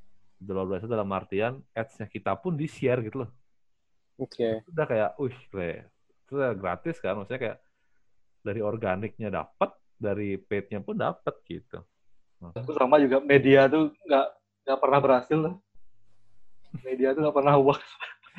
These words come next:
Speaker 1: Gimana
Speaker 3: Buat
Speaker 1: ya
Speaker 3: aku
Speaker 1: sekarang? Birnya sekarang
Speaker 3: sampai
Speaker 1: gimana birnya?
Speaker 3: Oh, belum, belum. Belum ada pakai influencer siapa-siapa. <laughs> Ini dulu sempat jualan baju tuh.
Speaker 1: Oh,
Speaker 3: Baju
Speaker 1: oke.
Speaker 3: analog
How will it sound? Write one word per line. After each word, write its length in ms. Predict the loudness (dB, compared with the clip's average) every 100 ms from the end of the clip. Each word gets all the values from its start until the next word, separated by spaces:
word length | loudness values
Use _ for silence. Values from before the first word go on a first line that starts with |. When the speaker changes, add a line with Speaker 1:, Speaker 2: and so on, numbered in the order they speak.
| -10 -4
Speaker 1:
Gimana 200 | 4 8
Speaker 3:
Buat 60 |
Speaker 1:
ya 80 | 8
Speaker 3:
aku 100 | 8
Speaker 1:
sekarang? 280 | 6 6 2 4
Birnya 320 | 6 6 6
sekarang 180 | 6 6
Speaker 3:
sampai 160 | 4
Speaker 1:
gimana 200 | 0 -6 -4
birnya? 360 | -4 -6 -8 -18 -20 _ -20 -20 -20 -20 -20 _ _
Speaker 3:
Oh, 140 | 4
belum, 200 | 6 4 0
belum. 220 | -8 -10 -16 _ _ _ _ _ _
Belum 220 | -4 -2 -2
ada 260 | -2 0 0 -2 -8 _ _ -20 -20 -18 -10 -8
pakai 360 | 4 4 4
influencer 460 | 0 2 2 2 2
siapa-siapa. 540 | 4 4 4 2 2
<laughs> 440 | 0 -4 -14 -16 _ _ -6 -6 0 0 2 2 2 4 0 0 -8 -14 -6 -6 -6 -18 0
Ini 120 | 6
dulu 200 | 10 12 10 4 -8 -8 0
sempat 240 | 6 8
jualan 280 | 12 12 12
baju 340 | 10 8 8 8
tuh. 140 | 8 6 -2 _ _ -20 -20 -10
Speaker 1:
Oh, 200 | 0 2 4
Speaker 3:
Baju 280 | 4 4 6 4 0
Speaker 1:
oke. 720 | _ -20 -20 -20 -18 -14 0
Speaker 3:
analog 380 | 4 6 6